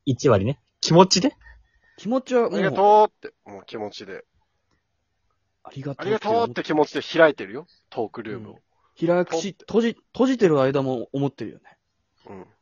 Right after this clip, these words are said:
Speaker 1: なんかこう、俺のね、まあ理想っていうか、俺の思ってる、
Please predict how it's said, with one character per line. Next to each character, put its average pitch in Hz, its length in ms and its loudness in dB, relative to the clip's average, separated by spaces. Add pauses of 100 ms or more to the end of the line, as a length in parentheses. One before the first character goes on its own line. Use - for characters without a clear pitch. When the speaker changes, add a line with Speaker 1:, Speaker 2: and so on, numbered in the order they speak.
Speaker 1:
な 202 120 6
ん 202 40 0
か 143 160 4
こ 127 240 8
う、 - 80 0
俺 220 220 10
の 254 140 2
ね、 285 240 2 (220)
ま 113 140 2
あ - 20 2
理 107 220 2
想 254 360 8
っ 254 60 4
て 262 80 6
い 226 40 10
う - 20 2
か、 135 80 10
俺 202 220 10
の 226 220 6
思 220 180 4
っ 262 40 2
て 160 280 6
る、 110 180 4